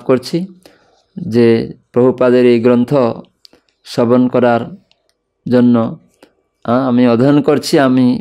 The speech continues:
নিজের চিত্তশুদ্ধি করার জন্য। আর এই আপনারা এই অধ্যয়নে অংশগ্রহণ করছেন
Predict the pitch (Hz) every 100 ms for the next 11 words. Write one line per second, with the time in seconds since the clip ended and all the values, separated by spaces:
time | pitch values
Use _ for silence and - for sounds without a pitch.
0 | - 175 123 123 117 123 - - 120 120
1 | 131 127 120 131 139 165 214 - _ _
2 | - _ _ _ _ _ _ _ - 110
3 | 117 120 123 117 - - 120 123 135 127
4 | 123 - - _ - 120 117 110 131 127
5 | 123 123 127 131 131 127 127 - 170